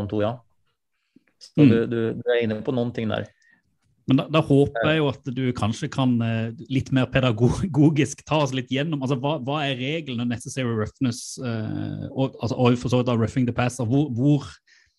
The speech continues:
Speaker 2: hvor går grensen?
Speaker 1: Mm. Ja, eh, vi er återigen inne på en sånn her regel der det er litt sånn skjønn, eh, på hva som er unnecessary og ikke unnecessary.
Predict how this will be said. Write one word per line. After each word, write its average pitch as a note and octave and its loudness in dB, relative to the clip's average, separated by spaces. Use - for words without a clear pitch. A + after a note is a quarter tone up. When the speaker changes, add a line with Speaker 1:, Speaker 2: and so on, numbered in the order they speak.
Speaker 2:
hvor C#3+ 0
går C#3+ 2
grensen? A#2 -2
Speaker 1:
Mm. B2 -2
Ja, C#3 4
eh, C3+ 2
vi C#3 2
er D3+ 2
återigen B2 0
inne A#2 -4
på A2+ -6
en - -6
sånn A2+ -6
her A2 0
regel G#2+ 2
der G#2+ 0
det G#2 2
er G2+ 0
litt G#2 -6
sånn G2 -4
skjønn, A#2 -2
eh, G#2 0
på G#2+ 0
hva A2 2
som A2+ -4
er G#2 -2
unnecessary G#2+ 0
og - -4
ikke - -8
unnecessary. G#2 -2